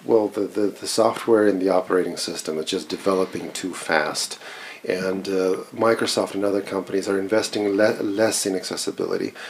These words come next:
And, uh, basically, screen reader developments are s-, de-, developers are small guys, they just cannot keep up with the big guys. And therefore, it's the fault of Microsoft and other big players that we're losing accessibility.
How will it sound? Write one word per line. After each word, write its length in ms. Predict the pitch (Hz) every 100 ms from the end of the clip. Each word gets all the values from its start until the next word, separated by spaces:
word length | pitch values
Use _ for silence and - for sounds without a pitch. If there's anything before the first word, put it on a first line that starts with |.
| - - -
And, 380 | 107 107 104 101
uh, 160 | 104 - - _
basically, 520 | 147 196 208 196 123
screen 300 | 117 - 165
reader 200 | 151 123
developments 520 | 107 101 107 101 98 101
are 40 |
s-, 180 | 95 -
de-, 340 | 95 101 110
developers 460 | 107 113 110 104 98
are 80 | 98
small 340 | - 123 131
guys, 280 | 117 107 104
they 100 | 104
just 220 | 98 -
cannot 360 | 104 98 101 -
keep 280 | - 107
up 180 | 101 95
with 80 | 92
the 80 | 82
big 220 | 120 127
guys. 480 | - - - - - - - - - -
And 200 | 110 117
therefore, 800 | 170 226 208 156 123 107 117 127 - -
it's 280 | 117 120 -
the 100 | 131
fault 560 | - 170 135 139 135
of 180 | 127 104
Microsoft 800 | 107 131 147 135 - 107 92 -
and 100 | 98
other 200 | 117 139
big 220 | 101 -
players 360 | - 87 95 98
that 140 | 95
we're 160 | 98 92
losing 360 | 95 101 95
accessibility. 800 | 80 - 95 - 82 92 85 -